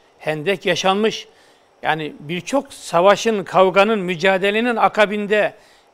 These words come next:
bir rüya görüyor Efendimiz. "Hazırlanın, ümre yapmaya gidiyoruz." Böyle bir şey söyleyince münafıklar, münafık tabiatlı tipler bu mes-, sefere katılmadılar. Efendimiz Aleyhisselam,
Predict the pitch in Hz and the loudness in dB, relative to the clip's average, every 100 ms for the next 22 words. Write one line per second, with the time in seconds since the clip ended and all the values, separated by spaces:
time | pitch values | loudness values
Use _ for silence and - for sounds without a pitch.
0 | 220 269 226 233 311 294 226 185 175 165 | -2 0 2 4 6 6 4 2 0 -2
1 | 175 190 330 320 - _ _ 208 226 320 | -4 -4 -4 -6 -10 _ _ 2 4 2
2 | 330 302 311 240 226 311 285 269 220 190 | 0 0 0 0 2 4 4 2 -2 -2
3 | 165 175 151 127 - _ _ _ _ _ | -4 -4 -4 -8 -14 _ _ _ _ _
4 | _ 247 285 403 247 339 202 208 226 277 | _ -2 0 0 -2 -6 -2 0 2 0
5 | 285 196 170 226 247 233 202 180 143 143 | 0 -2 0 0 0 -2 -8 -8 -6 -2
6 | 196 202 240 - 196 185 160 147 - 147 | -2 -2 -4 -4 0 0 -2 -8 -16 -12
7 | 226 302 330 _ - - _ 285 294 233 | -8 -8 -10 _ -20 -20 _ -8 -2 -2
8 | - - 226 185 247 240 196 254 262 160 | -4 -6 -4 0 0 0 -2 -2 -4 -6
9 | 143 160 214 226 285 262 254 240 247 254 | -6 -6 -4 -4 -2 -2 -2 -4 -4 -2
10 | 254 - | -2 -4